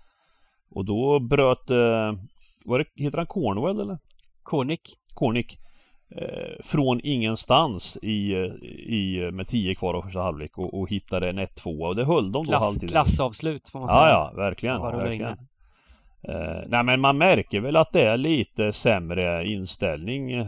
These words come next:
Speaker 1: från dessa stjärnor då, som, som kommer från ligacup
Speaker 2: Jag menar, jag
Speaker 1: finalen.
Speaker 2: menar,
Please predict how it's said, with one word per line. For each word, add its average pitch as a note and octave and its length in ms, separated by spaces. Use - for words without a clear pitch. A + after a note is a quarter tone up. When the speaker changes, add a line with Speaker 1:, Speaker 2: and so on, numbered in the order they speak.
Speaker 1:
från F2 520
dessa F#2 260
stjärnor E2 440
då, D#2 120
som, E2+ 240
som F#2+ 140
kommer G#2 380
från B2 240
ligacup G2 500
Speaker 2:
Jag D#3+ 60
menar, E3 200
jag - 80
Speaker 1:
finalen. E3+ 180
Speaker 2:
menar, E3 380